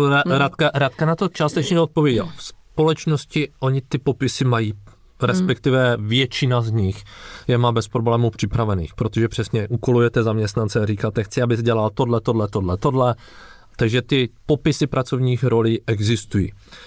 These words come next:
Speaker 1: Vedle toho je potom to posouzení práce stejné hodnoty a to už je právě mnohem složitější cvičení.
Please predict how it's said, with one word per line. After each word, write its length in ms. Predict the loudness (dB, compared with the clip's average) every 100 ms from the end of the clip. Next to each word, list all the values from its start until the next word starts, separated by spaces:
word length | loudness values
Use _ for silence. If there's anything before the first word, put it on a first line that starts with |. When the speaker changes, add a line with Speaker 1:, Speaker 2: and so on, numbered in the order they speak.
| -4
Speaker 1:
Vedle 280 | 0 2 0
toho 320 | 2 0 2
je 120 | 2
potom 380 | 0 -4 -2 -2 -2
to 100 | -2
posouzení 600 | -2 0 0 0 0 0
práce 420 | 0 -2 -2 -4
stejné 340 | 0 0 2
hodnoty 460 | 0 0 -2 -4 -6 -8 -20 -6
a 80 | -4
to 160 | 0 0
už 120 | 2
je 100 | 0
právě 320 | 0 2 2
mnohem 340 | 0 0 0
složitější 720 | -2 -2 0 0 0 -2 -2
cvičení. 480 | -2 -2 -2 -2 -2